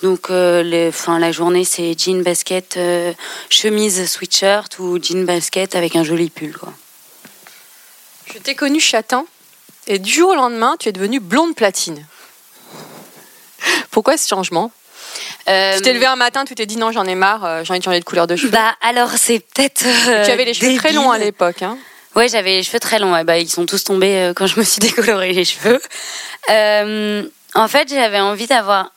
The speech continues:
Speaker 1: un, un signe distinctif. Euh, les gens me reconnaissent jamais. Mais vraiment jamais.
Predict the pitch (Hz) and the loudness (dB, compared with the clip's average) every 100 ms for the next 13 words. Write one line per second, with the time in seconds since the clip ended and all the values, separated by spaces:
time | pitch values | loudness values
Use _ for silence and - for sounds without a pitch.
0 | - 214 208 - _ - 202 196 - 269 | -6 -2 -2 -6 _ -4 0 2 2 2
1 | 269 214 226 - 240 208 - 226 - - | 2 0 -6 -2 -2 -2 -4 -4 -6 -8
2 | - _ _ - - - _ - - - | -14 _ _ -20 -20 -20 _ -20 -20 -12
3 | - - 180 175 202 185 214 254 202 175 | -6 0 2 2 0 2 2 2 0 0
4 | 190 180 190 - - 427 - - 185 175 | 0 2 2 0 -4 -4 0 2 2 0
5 | 151 135 - - - - - - 190 165 | -4 -12 -18 -20 -20 -20 -20 0 2 2
6 | - 170 180 180 170 170 160 165 | 0 -2 -2 0 2 2 4 2